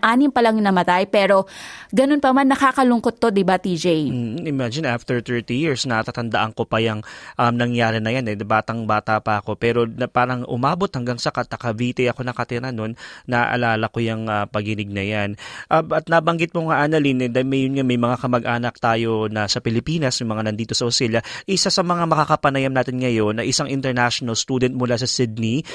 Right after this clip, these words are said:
Speaker 2: na si Frances Ivy Carasi, na isa yung pamilya niya ay taga Narvacan, Ilocos Sur, na malapit mismo dun sa epicenter, yung, ah, Lagangilang sa Abra. Magandang umaga, Frances.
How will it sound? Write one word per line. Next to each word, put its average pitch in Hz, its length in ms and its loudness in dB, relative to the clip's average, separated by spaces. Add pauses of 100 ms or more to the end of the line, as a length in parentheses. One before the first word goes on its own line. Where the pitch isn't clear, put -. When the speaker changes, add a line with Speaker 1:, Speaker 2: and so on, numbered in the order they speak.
(200)
Speaker 2:
na 139 80 2
si 131 220 0
Frances 139 500 0
Ivy 123 460 0
Carasi, 113 680 0
na 120 380 0
isa 147 180 0
yung 240 160 0
pamilya 156 400 2
niya 147 160 -2
ay 127 80 -2
taga 127 240 -2
Narvacan, 113 640 0
Ilocos 104 460 -4
Sur, 117 340 0 (400)
na 147 140 0
malapit 196 480 2
mismo 202 340 0
dun 170 140 -2
sa - 100 0
epicenter, 170 640 -2
yung, 135 300 -2
ah, 135 100 0
Lagangilang 135 720 0
sa 113 220 0
Abra. 110 260 2 (320)
Magandang 180 460 2
umaga, 170 400 4
Frances. 156 760 2